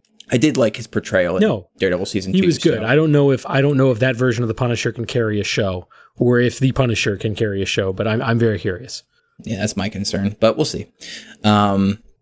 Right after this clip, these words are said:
Speaker 1: the last thing I saw, I just watched the trailer today, was for Black Mirror season four.
Speaker 2: Yeah, I,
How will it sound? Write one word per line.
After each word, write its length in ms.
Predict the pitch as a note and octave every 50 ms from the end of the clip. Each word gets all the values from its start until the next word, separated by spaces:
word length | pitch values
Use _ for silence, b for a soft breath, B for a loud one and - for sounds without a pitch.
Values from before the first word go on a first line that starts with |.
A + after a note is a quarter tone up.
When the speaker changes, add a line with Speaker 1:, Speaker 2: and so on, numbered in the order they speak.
| _ _ -
Speaker 1:
the 60 | C3
last 180 | C#3+ D#3+ G#3 -
thing 140 | - A#3+ G#3
I 80 | C#3+
saw, 180 | C3+ - D#3+ C#3
I 80 | C#3 C3+
just 180 | C#3 D3 -
watched 200 | D3 C3+ C3+ -
the 60 | -
trailer 260 | G#2+ - C#3 C#3 B2+ A#2
today, 180 | A2 A#2+ C3+
was 180 | C3+ A2 G2+ -
for 380 | - - A2+ G#2+ G#2+ G2+ F2+ - -
Black 260 | A2 G#2 G#2 G#2+ -
Mirror 260 | A2+ A2 A2 A#2 B2
season 280 | B2 - A#2+ A2 A#2 G#2+
four. 240 | - - B2 D3 F#3 - B B B B B B B B B
Speaker 2:
Yeah, 380 | - D3+ D3+ F3 F3+ F3 C#3+ - -
I, 580 | - E3 D3 C#3+ D3 D3 C#3+ C3+ C3 C#3+ D3